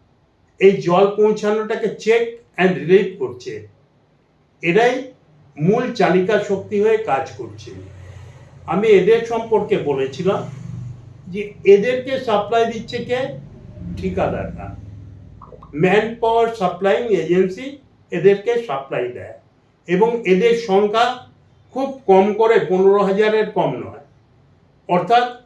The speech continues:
এরা একটা বিরাট শক্তি। এই শক্তিকে আমি যেটা বললাম যে হিউম্যান রিসোর্স ম্যানেজমেন্ট সিস্টেম এবং ইন্টিগ্রেটেড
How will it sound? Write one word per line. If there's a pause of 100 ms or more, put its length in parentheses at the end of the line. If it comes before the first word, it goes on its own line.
(100)
এরা
একটা (120)
বিরাট (140)
শক্তি। (800)
এই (160)
শক্তিকে (880)
আমি (100)
যেটা (140)
বললাম (380)
যে (180)
হিউম্যান
রিসোর্স (120)
ম্যানেজমেন্ট (100)
সিস্টেম (800)
এবং (640)
ইন্টিগ্রেটেড